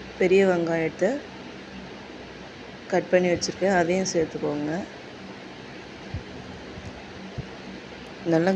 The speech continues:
கோல்டன் ப்ரௌன் கலரில் ஃப்ரை ஆகி வந்ததும் ரெண்டு பச்சை மிளகாய் சேர்த்துக்கோங்க.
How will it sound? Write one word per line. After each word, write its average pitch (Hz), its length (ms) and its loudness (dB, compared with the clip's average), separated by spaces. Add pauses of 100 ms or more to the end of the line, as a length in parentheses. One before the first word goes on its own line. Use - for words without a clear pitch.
கோல்டன் 190 420 8
ப்ரௌன் 170 320 4
கலரில் 160 420 0 (1200)
ஃப்ரை 185 200 8 (140)
ஆகி 180 120 6 (120)
வந்ததும் 170 420 2 (1500)
ரெண்டு 175 200 6 (100)
பச்சை 202 300 0
மிளகாய் 180 440 4 (960)
சேர்த்துக்கோங்க. 160 540 2